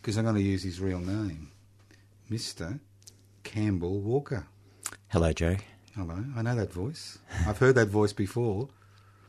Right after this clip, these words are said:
Speaker 1: You're not Cam Walker, are you?
Speaker 2: I am indeed, yes.
Speaker 1: You're kidding.
Speaker 2: No, I am.
Speaker 1: <laughs> You look like me, <laughs> old and decrepit.
Speaker 2: Indeed.
Speaker 1: Well, that's good. That's good. Look, I, um, you know, there,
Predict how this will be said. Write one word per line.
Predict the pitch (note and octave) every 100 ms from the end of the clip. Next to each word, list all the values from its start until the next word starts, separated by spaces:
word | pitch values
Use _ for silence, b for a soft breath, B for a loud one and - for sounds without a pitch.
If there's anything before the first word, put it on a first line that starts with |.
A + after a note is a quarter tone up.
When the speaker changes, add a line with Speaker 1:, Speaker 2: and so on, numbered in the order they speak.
| b b b
Speaker 1:
You're | A#2+ C3
not | G2+
Cam | - A2+ A#2 F#2+
Walker, | E2+ -
are | F2 F#2+
you? | C#3+
Speaker 2:
I | F#2
am | F2 F2
indeed, | D#2+ D#2 D2+ C#2+
yes. | D2+ D2 - - -
Speaker 1:
You're | G#2 G2
kidding. | A2+ G2+ D#2+ - - -
Speaker 2:
No, | F#2 E2+ E2+ D#2+
I | D#2
am. | D2+ D#2
Speaker 1:
<laughs> | B B B B B B B
You | F3+
look | E3
like | A2 A2+ A2+
me, | B2 C3+ G#2 -
<laughs> |
old | B2+ A#2+ A#2 - -
and | A2+
decrepit. | A2 - A#2+ C3 G#2 - B B B
Speaker 2:
Indeed. | A2+ G#2 F2+ F#2+ - B B B B B
Speaker 1:
Well, | - G#3 D#3
that's | D3 -
good. | F#3 G3+ C3+ G2+
That's | C3 B2+
good. | D3+ C3+
Look, | D3+
I, | F3+ A3
um, | F3 G#2+ - B B B B B B B B - D4
you | F#3
know, | F#3
there, | G3